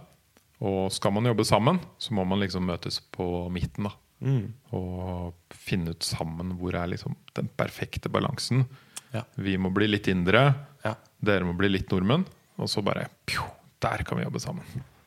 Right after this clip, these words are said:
Speaker 2: Wow. Og så ble det et, et, noe s-, altså et studie som dere, som andre f-, har fått nytte av i senere tid, på en måte?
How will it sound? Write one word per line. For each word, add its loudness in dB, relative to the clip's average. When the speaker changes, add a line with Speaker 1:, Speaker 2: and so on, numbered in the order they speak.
Speaker 2:
Wow. 0
Og -6
så 2
ble 6
det 4
et, 2
et, -14
noe -2
s-, -10
altså 0
et -6
studie 0
som -2
dere, -2
som 2
andre 2
f-, -12
har -12
fått 0
nytte -2
av 0
i -10
senere -2
tid, -4
på -12
en 0
måte? -2